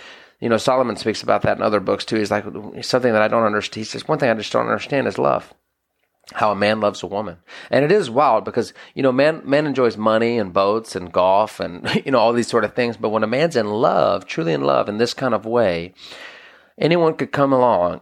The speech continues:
and go, "Hey, I'll give you a hundred million dollars right now. And, you know, my wife and, you know, <laughs> my cars," and, you know, just all this kind of stuff. Something that, that a man out of love would have thought, "This is the best thing that ever happened to me."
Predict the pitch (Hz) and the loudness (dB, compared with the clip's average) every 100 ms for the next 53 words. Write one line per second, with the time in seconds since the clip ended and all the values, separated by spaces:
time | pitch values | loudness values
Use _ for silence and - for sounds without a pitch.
0 | - 104 107 98 98 - 131 117 - 139 | -6 -4 0 0 0 -4 -2 -2 0 0
1 | 143 107 98 87 101 131 131 117 95 101 | 0 -4 -4 -4 -4 -2 0 -2 -2 0
2 | 123 135 135 127 101 95 98 95 95 92 | 2 2 0 2 2 2 -2 -8 -8 -10
3 | 92 95 117 - 95 87 - 82 85 - | -2 -2 -2 -4 -6 -4 -6 -10 -12 -14
4 | - - - - 120 123 120 117 107 - | -20 -20 -10 -2 2 4 2 2 -4 -10
5 | - 104 87 90 90 98 110 113 123 110 | -8 -6 -6 -8 -10 -2 2 4 2 2
6 | 110 110 110 113 117 - 87 87 87 85 | 2 4 2 0 -2 -4 -4 -4 -8 -12
7 | - 101 95 - 117 120 127 - 127 117 | -10 -8 -4 -2 0 2 0 2 2 4
8 | 120 120 127 117 113 110 156 165 180 165 | 4 4 2 0 -4 -4 -8 -8 -6 0
9 | - 185 175 117 - 123 113 - 107 90 | 2 2 2 -2 0 -2 -2 -2 -2 -2
10 | - - - - 170 170 151 127 110 123 | -10 -20 -20 -2 0 2 2 2 2 2
11 | 117 123 135 139 120 - 131 143 135 98 | 2 2 2 2 0 -2 0 2 0 0
12 | 101 98 98 98 87 95 87 127 - 90 | 0 0 2 0 0 0 0 -2 -6 -10
13 | 92 98 95 104 98 92 95 110 113 92 | -4 -2 0 -2 0 -2 0 0 -2 -8
14 | 90 | -10